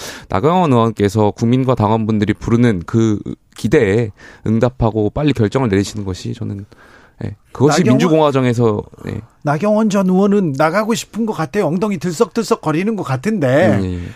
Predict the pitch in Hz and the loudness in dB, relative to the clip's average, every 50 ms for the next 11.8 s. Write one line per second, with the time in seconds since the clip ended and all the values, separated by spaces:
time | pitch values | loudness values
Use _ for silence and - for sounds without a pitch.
0 | - _ _ 151 156 151 143 131 127 160 165 139 143 147 147 131 - - 127 127 | -18 _ _ -4 -2 -2 -2 -2 -2 -2 -2 2 2 2 2 0 -2 -4 -4 -2
1 | 131 202 226 226 214 185 170 175 196 190 170 220 214 214 208 202 180 151 139 175 | 0 0 2 2 2 2 0 0 0 -2 -4 -4 -2 0 2 2 2 2 2 0
2 | 190 160 - 170 185 202 160 127 110 98 - - 117 107 98 - 107 113 143 175 | 0 0 0 0 0 0 -2 -2 -4 -6 -6 -6 -6 -6 -6 -4 -4 -4 -4 -6
3 | 226 - - - - - - - 143 - - 151 143 - 139 127 139 185 202 156 | -8 -12 -16 -18 -20 -12 -2 0 0 0 0 -4 0 2 4 4 6 4 4 4
4 | 160 175 170 160 156 143 147 139 127 101 - 135 127 117 131 147 165 156 - 143 | 4 4 4 6 4 4 4 4 4 4 4 4 4 4 4 2 2 2 2 2
5 | 131 117 110 107 107 113 120 127 120 107 95 104 123 131 165 123 131 139 147 147 | 2 2 4 4 4 4 4 4 4 4 4 2 2 2 2 2 4 4 4 4
6 | 135 135 120 113 104 113 110 - 120 135 165 180 160 160 147 123 110 123 127 117 | 2 2 2 2 2 2 2 2 4 4 4 2 2 2 2 2 4 4 2 2
7 | - - 104 131 147 160 151 135 120 - - 107 104 107 113 117 110 98 90 - | 0 0 2 2 2 4 2 2 2 2 2 2 4 4 2 2 2 0 -2 -4
8 | - - - - - - 123 131 160 202 208 220 202 190 185 165 131 123 131 135 | -8 -16 -20 -18 -2 2 2 4 4 4 4 2 2 2 2 0 0 0 0 0
9 | 147 170 175 151 131 120 117 120 147 170 175 151 135 110 - - - 101 95 95 | 0 2 0 0 0 0 2 2 2 2 2 2 2 0 0 0 2 2 2 2
10 | 95 95 87 85 87 90 - 92 92 92 - 113 104 104 110 110 104 98 90 92 | 2 0 0 0 -2 -2 -2 -4 -6 -4 -2 0 0 0 0 0 0 -2 -2 -2
11 | 117 - - 98 98 101 110 107 101 95 87 - 107 101 95 | -4 -6 -6 -4 -2 0 0 0 -2 -4 -4 -4 -4 -4 -6